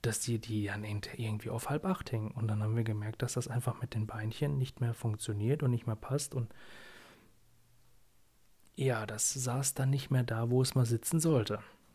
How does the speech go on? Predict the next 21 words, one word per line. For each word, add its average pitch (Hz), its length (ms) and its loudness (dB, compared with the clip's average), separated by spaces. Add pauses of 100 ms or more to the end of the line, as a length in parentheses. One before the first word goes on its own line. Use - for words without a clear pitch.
(300)
Und 113 200 -2
dann 110 140 -2
ist 123 200 0
das 110 120 -2
dann 107 220 -2
zum 107 180 -4
Beispiel 107 340 -8
mal 110 140 -4
an 117 80 2
der 117 120 2
Seite 113 340 0
rausgelaufen 107 800 -4
oder 131 200 2
sonst 107 320 0
irgendwas. 107 420 -4 (1040)
Ja, 113 200 4
und 117 180 -4
das 117 140 2
sind 135 140 2
solche 123 280 2
Zeichen, 151 720 -2